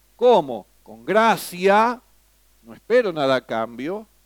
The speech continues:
con amor, con misericordia. No, bueno, yo voy a estar orando y el Señor va a obrar con poder. No, no, es moverse, estar ahí al lado como hizo Dios conmigo.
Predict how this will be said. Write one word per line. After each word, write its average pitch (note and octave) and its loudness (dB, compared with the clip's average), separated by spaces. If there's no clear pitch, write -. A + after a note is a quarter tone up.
con G#3 0
amor, A#3 2
con A#3 0
misericordia. A#3 4
No, A3 -8
bueno, F#3 -8
yo D3+ -12
voy D#3+ -8
a D3 -6
estar D3 -6
orando D3+ -8
y C3+ -12
el B2 -14
Señor B2+ -14
va A2+ -8
a A#2+ -8
obrar A#2 -10
con A2+ -18
poder. G#2+ -12
No, B3+ -16
no, A#3+ -12
es D3 -16
moverse, D3+ 2
estar A#3+ -6
ahí C4 0
al E3 0
lado B3+ 0
como F#3 -10
hizo F#3+ -8
Dios C4 6
conmigo. F3 -8